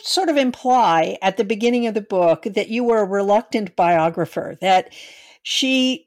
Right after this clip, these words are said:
made her way into your life in the ways you're describing, and you kept sort of turning away, and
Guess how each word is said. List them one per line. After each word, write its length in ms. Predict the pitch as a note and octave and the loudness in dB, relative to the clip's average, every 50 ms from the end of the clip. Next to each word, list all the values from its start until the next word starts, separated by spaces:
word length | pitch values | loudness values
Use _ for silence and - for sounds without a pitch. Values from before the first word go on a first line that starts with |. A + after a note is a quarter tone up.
| _ _ | _ _
made 320 | A#3 A3 A#3+ B3 C4+ D#4+ D#4+ | -4 0 2 2 4 4 4
her 160 | D#4+ E4+ E4+ | 4 2 4
way 320 | C#4+ A#3 G#3 G3 G3+ F#3+ | 4 2 2 2 0 -2
into 320 | G#3 G#3+ A#3 A#3+ - B3+ A3+ | -4 -4 -4 -4 -4 -4 -2
your 140 | G#3+ G#3 G3+ | -2 -2 0
life 440 | F#3+ E3 C3+ C3 D3 F#3+ G#3 - | 0 0 0 0 -4 -6 -6 -8
in 200 | - - - F3+ | -6 -6 -4 -4
the 80 | G3 G3 | -2 -2
ways 280 | F#3 F#3 F#3 F#3+ F#3+ - | 0 0 0 0 0 -2
you're 120 | A3 G3+ | -4 -4
describing, 840 | F#3 G#3+ F3+ - - - F#3+ D#3+ D3+ D#3 D#3+ E3+ E3+ F3+ A3 C4+ D#4 - - - - _ _ _ _ _ _ - | -4 -6 -8 -8 -4 -2 -2 0 0 -2 -2 -2 -4 -4 -4 -6 -8 -10 -14 -20 -20 _ _ _ _ _ _ -4
and 840 | G#3 A3+ A#3 A#3 A#3 A3+ A3+ A3+ A3+ A3+ A3+ A3+ A3+ A3+ A3+ A#3+ - - | -4 -2 -2 0 0 0 2 2 0 0 -2 -4 -4 -4 -6 -6 -8 -8
you 640 | A3+ A3+ A#3+ B3 B3 B3+ B3 B3 B3 A#3+ - - - - - - - - - | -8 -6 -4 -4 -2 -2 -2 -2 -4 -4 -6 -10 -18 -20 -20 -20 -20 -18 -14
kept 320 | - - E4+ G4 F3+ - | -10 -8 -8 -8 -8 -8
sort 260 | - - F#4+ G#4 G#4 | -6 -4 -4 -2 -2
of 160 | G4+ F4+ - - | -4 -4 -4 -6
turning 380 | - - - F4+ F#4 G4 G4 D#4+ | -8 -8 -8 -8 -10 -12 -10 -6
away, 800 | C4 C#4+ C4+ C4 C#4+ D4+ E4 F4 F4 D#4 D4+ D#4+ D#4+ E4 D4+ - - | -4 -4 0 0 0 2 2 2 2 2 2 2 0 0 -2 -2 -4
and 340 | A#3 B3+ C4+ C4 C4+ C4 | -4 -2 -2 -2 -2 -4